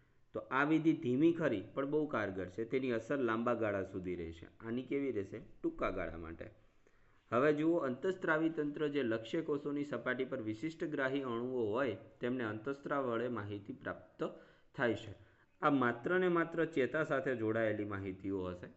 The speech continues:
પરંતુ આ સંપૂર્ણ શરીરને એની અસરમાં લઈ લેશે. બારમું છે લજામણી વનસ્પતિના હલન-, અ, લજામણી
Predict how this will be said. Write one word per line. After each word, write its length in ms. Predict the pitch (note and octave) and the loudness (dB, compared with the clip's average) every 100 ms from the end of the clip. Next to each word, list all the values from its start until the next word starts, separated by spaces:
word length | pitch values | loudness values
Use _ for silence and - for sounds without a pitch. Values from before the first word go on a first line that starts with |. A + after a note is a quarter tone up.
| - | -10
પરંતુ 320 | B2+ C3+ C#3+ | -4 -2 -2
આ 220 | C#3+ - C3 | -4 -4 -4
સંપૂર્ણ 760 | - C3 B2+ B2+ E3+ E3 D#3+ | -2 -4 -2 4 4 4 0
શરીરને 680 | D#3+ B2+ B2 A#2+ B2 D#3 - - _ _ _ _ _ _ _ _ _ _ _ _ _ _ _ _ _ _ _ _ _ - _ _ _ _ - - - | 0 0 0 0 -4 -6 -12 -20 _ _ _ _ _ _ _ _ _ _ _ _ _ _ _ _ _ _ _ _ _ -20 _ _ _ _ -20 -14 -4
એની 220 | A#2+ B2 | 0 2
અસરમાં 480 | G#2 - G#2 G#2+ F3 A#3 - - _ _ - | 0 -2 -4 -4 -8 -12 -20 -20 _ _ -6
લઈ 220 | A2 G2+ | 0 0
લેશે. 300 | E2+ D2+ - E2+ - _ _ _ - _ _ _ _ _ _ C3 | -2 -6 -12 -20 -20 _ _ _ -20 _ _ _ _ _ _ 2
બારમું 400 | B2+ C3 D3+ E3+ | 6 6 4 2
છે 120 | F3 | 4
લજામણી 440 | C#3+ A#2 C3 D3+ | 4 2 0 0
વનસ્પતિના 680 | C#3+ B2+ C#3+ D3 C#3 C3+ C3+ | 0 -2 -4 -6 -4 -4 -4
હલન-, 540 | C3+ A2+ B2+ C3+ - | -2 -2 -2 -6 -8
અ, 80 | A2 | -8
લજામણી 600 | G2+ G#2 G2+ C3+ C#3 G#2+ | -4 -4 -2 -2 -2 -4